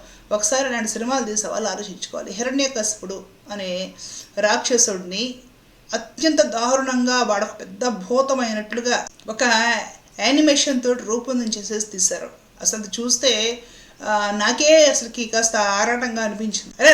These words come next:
రాక్షసులు, ఒక రావణాసురుడు, హిరణ్యకశిపుడు లాంటి రాక్షసులకు కూడా చక్కగా మేకప్ వేసేసి బంగారు కిరీటాలు, నగలు అలంకరించి పట్టుపంచులు కట్టి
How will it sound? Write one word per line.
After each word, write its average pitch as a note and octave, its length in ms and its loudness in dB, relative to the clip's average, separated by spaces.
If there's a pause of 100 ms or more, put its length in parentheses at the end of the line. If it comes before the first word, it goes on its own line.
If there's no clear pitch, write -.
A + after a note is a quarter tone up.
రాక్షసులు, D#4 540 2
ఒక C4 120 -2
రావణాసురుడు, C4 640 0
హిరణ్యకశిపుడు B3 720 -4
లాంటి A3+ 180 -4
రాక్షసులకు A#3+ 720 -4
కూడా A#3+ 220 0
చక్కగా A3+ 400 -2
మేకప్ G#3+ 480 -2
వేసేసి A3 560 -2 (320)
బంగారు A#3+ 360 2
కిరీటాలు, A3+ 540 0
నగలు G#3 380 -4
అలంకరించి G#3 600 -4
పట్టుపంచులు A#3 640 -2
కట్టి F#3+ 360 -2